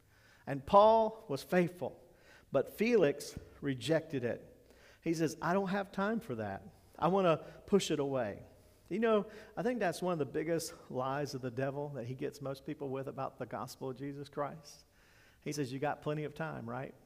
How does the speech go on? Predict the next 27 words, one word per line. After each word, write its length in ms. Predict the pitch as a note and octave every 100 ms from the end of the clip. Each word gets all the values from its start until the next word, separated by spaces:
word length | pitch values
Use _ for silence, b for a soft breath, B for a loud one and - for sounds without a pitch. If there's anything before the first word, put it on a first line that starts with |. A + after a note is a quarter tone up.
| b b b b b
You 120 | D3+ G3
got, 340 | G3+ E3 - B B
you 140 | E3+ G#3
got 260 | F#3+ -
your, 160 | D3 -
you're 240 | E3 G#3 A3
just 280 | F#3 -
a 20 | C#3+
young 380 | B2+ G3 A3
person. 400 | G#3+ F3+ D3 C#3+
Come 260 | - G3 A#3+
to 80 | A#3
the 80 | G#3+
Lord 320 | G3+ G#3 F#3
when 140 | E3+
you're 120 | D3
later 440 | C3+ D3+ G3 G3 F#3
in 80 | E3
life 380 | F3+ F3 D#3
or 100 | C#3+
when 100 | D3
you 80 | F3
got 160 | F#3 D#3
all 200 | F#3+ A3
these 180 | G#3+ G3
issues." 360 | G3 F#3+ C#3
And, 140 | D3